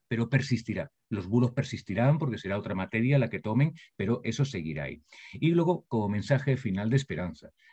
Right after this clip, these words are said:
eh, yo creo que seguimos teniendo unos valores, seguimos, eh, contando con gente noble, con unos valores y con ganas de que nos ayuden a todos a, a salir de este gran problema y que son las vacunas, por supuesto,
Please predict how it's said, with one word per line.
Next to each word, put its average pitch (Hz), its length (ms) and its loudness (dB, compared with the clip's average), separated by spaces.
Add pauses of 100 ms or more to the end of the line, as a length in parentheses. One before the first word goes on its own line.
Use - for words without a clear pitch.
eh, 90 520 -4
yo 117 200 2
creo 123 260 4
que 104 380 0
seguimos 113 420 0
teniendo 110 280 4
unos 104 180 0
valores, 110 520 0
seguimos, 98 640 -6
eh, - 140 -12
contando 113 440 2
con 104 140 -2
gente 101 320 -4
noble, 107 400 0 (220)
con 101 140 0
unos 120 220 6
valores 101 480 -2
y 113 120 -2
con 98 220 0
ganas 120 420 4 (200)
de 101 200 -2
que 120 300 2
nos 104 180 -4
ayuden 85 380 -4
a 82 80 -8
todos 95 400 -6
a, 80 180 -8 (240)
a 98 100 -4
salir 92 360 -6
de 98 80 -4
este 87 200 -8
gran 85 220 -6
problema 92 460 -2
y 113 80 2
que 95 100 -4
son 95 340 -6 (140)
las 95 240 -4
vacunas, 78 420 -8 (120)
por 76 120 -8
supuesto, - 440 -14